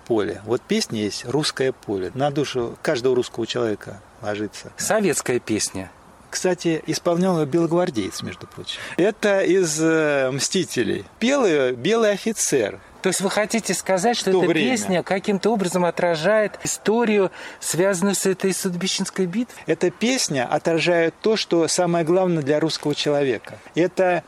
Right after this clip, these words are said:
Speaker 1: не курган какой-нибудь, там, не роща какая-нибудь священная,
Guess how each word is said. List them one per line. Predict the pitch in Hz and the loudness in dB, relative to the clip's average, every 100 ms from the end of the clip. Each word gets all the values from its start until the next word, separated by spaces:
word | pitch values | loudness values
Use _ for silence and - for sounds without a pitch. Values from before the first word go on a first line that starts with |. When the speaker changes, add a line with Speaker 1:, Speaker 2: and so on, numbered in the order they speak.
| - | -8
Speaker 1:
не | 143 165 180 175 165 - | -2 2 2 2 0 0
курган | 165 156 190 220 220 | 0 2 2 2 2
какой-нибудь, | - 143 - 123 113 104 101 95 - | 0 -2 0 -2 -2 -6 -8 -12 -10
там, | 113 107 - 143 135 | -10 -8 -12 -14 -10
не | 131 156 165 156 | -4 0 2 2
роща | 143 143 180 202 - 135 | 0 0 2 0 0 -2
какая-нибудь | - 123 117 110 - | -2 -2 -2 -4 -6
священная, | 123 120 - 127 107 104 | -6 -4 -4 -4 -6 -12